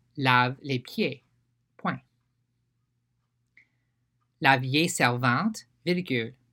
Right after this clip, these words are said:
C'est sa nourrice, point d'interrogation. La seule personne qui l'a reconnu grâce à sa cicatrice. Point.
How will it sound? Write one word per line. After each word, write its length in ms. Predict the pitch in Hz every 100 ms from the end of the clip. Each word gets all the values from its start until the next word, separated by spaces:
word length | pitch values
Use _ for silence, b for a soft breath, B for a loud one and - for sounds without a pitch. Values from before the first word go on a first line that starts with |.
| _ _ _ _ _ _ _ _ _ _ _ _ _ -
C'est 200 | - 143
sa 220 | - 135
nourrice, 720 | 131 120 117 233 - - - _ _ _ -
point 240 | 202 214 220
d'interrogation. 880 | 147 131 139 139 131 120 - 120 120 _ _ _ _ _ _ _ _ _ _ _ _ _ _ _ _ -
La 160 | 139
seule 280 | 127 208 208
personne 580 | 160 131 - 131 127 160 - _ _ _ _ _ _ -
qui 280 | - 151
l'a 360 | 135 131 143 -
reconnu 760 | 135 147 165 - 127 127 135 131
grâce 600 | - 135 151 190 - - _ _ -
à 120 | 127
sa 320 | - 143 135 - _ _
cicatrice. 960 | - - - - - 165 - - - - _ _ _
Point. 260 | - 165